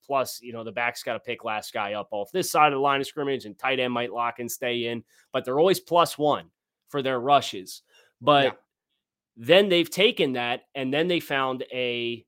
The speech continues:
Speaker 1: drop eight front in which they've got Andrew Van Ginkel and Adam Butler and Jalen Phillips. And those are the three guys that are rushing when they drop eight out.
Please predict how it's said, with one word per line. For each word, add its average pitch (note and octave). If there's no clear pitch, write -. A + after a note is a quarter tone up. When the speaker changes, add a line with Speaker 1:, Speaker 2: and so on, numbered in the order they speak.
Speaker 1:
drop B2
eight E3
front G#2+
in A#2+
which A#2+
they've G#2+
got F#2+
Andrew A#2+
Van G#2+
Ginkel B2
and F#2+
Adam A2
Butler A2+
and F#2+
Jalen G#2
Phillips. C#3+
And G#2+
those C#3
are C3+
the A#2+
three B2
guys A#2
that A#2
are A#2
rushing A#2
when A#2
they A#2
drop A#2
eight E3
out. F2+